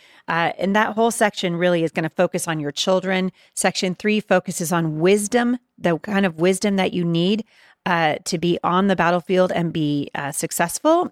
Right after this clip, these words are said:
and be victorious. Section four is weapons for the battlefield. Oh my goodness. Uh, one of my favorite sections to write about. Um, and then section five is for the weary warrior,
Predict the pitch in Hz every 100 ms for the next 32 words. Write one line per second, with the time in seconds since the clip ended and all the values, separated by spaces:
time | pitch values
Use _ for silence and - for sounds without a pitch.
0 | - 180 170 175 165 - - 214 226 240
1 | 233 202 - 180 - 214 214 170 156 170
2 | 190 254 254 240 262 240 233 240 247 240
3 | 254 254 262 269 262 185 180 170 - 208
4 | 208 233 233 - _ - - - 175 175
5 | 190 208 202 175 185 - - 170 - 175
6 | 160 - 175 151 160 170 175 156 151 156
7 | 147 160 - - _ _ _ _ - 170
8 | 160 170 185 185 185 180 180 - - -
9 | 180 170 - 208 208 208 202 - 160 -
10 | 185 165 151 165 208 214 214 208 180 175
11 | 170 165 165 160